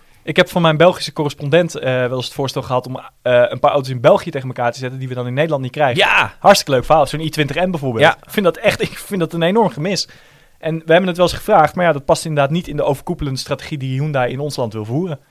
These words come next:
Speaker 2: Oké, maar kan die Belgen dat gewoon maken?
Speaker 1: Ja, maar precies, daarom hebben wij een Belgische correspondent.
Speaker 2: Ja.
Speaker 1: Dus, eh, dat is een hartstikke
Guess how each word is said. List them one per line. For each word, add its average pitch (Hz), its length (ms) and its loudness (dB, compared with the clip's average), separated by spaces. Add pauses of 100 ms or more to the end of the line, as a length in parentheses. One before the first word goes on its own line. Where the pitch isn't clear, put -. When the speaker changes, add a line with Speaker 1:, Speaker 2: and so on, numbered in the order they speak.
(120)
Speaker 2:
Oké, 107 220 -2
maar 110 80 -2
kan 101 120 -4
die 98 80 -4
Belgen 107 240 2
dat 90 100 -8
gewoon 85 160 -8
maken? 87 420 -10
Speaker 1:
Ja, - 60 -12
maar 247 120 0
precies, 214 280 -4
daarom 196 220 0
hebben 180 160 2
wij 160 80 8
een 143 100 0
Belgische 139 220 0
correspondent. 113 500 -8
Speaker 2:
Ja. 101 120 -2
Speaker 1:
Dus, 160 260 -6
eh, 160 80 -8
dat 165 180 -4
is - 120 -10
een 170 60 -6
hartstikke 175 280 0